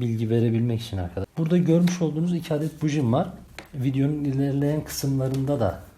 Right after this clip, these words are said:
detaylı bir şekilde gösterdim. Bunların ikisi de nikel buji arkadaşlar. İkisi de farklı markalarda. Nikel buji.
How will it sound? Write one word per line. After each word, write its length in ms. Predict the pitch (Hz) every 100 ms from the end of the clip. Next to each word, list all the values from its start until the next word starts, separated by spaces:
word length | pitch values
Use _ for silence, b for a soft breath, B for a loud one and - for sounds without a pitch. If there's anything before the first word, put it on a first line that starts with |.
| _ -
detaylı 320 | 123 117 123
bir 100 | 123
şekilde 360 | 110 107 98 104
gösterdim. 520 | 120 135 - 104 160 - B B B -
Bunların 220 | 180 190
ikisi 300 | 202 - -
de 120 | 196
nikel 320 | 185 180 170
buji 180 | 120 113
arkadaşlar. 480 | 104 107 110 - 120
İkisi 260 | 127 -
de 60 | 139
farklı 380 | - 131 - 135
markalarda. 720 | 113 98 - 92 110 185 190 B B -
Nikel 360 | 156 165 156 113
buji. 280 | 90 85